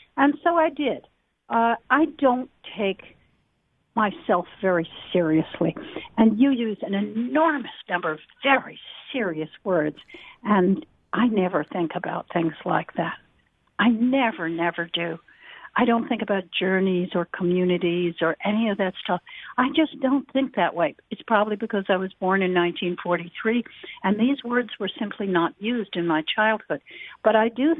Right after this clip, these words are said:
think that my art has value and my stories have value, and I love doing it. I've had an absolute blast. It's a, been a wonderful career. Miraculously,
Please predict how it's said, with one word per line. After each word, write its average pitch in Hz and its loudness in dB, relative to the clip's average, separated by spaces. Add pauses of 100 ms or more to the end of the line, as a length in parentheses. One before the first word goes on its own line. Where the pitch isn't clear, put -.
think 165 -2
that 180 0
my 180 2
art 190 2
has 190 0
value 190 4
and 196 0
my 165 4 (100)
stories 214 2
have 185 0
value, 165 0 (480)
and 196 2 (200)
I 202 6
love 202 4 (100)
doing 220 -6
it. 151 -8
I've 208 -2
had 247 -2
an 240 -6 (140)
absolute 247 -2
blast. 180 0
It's 208 -4
a, 175 6 (140)
been 202 4
a 180 2
wonderful 220 2
career. 170 -2
Miraculously, 185 2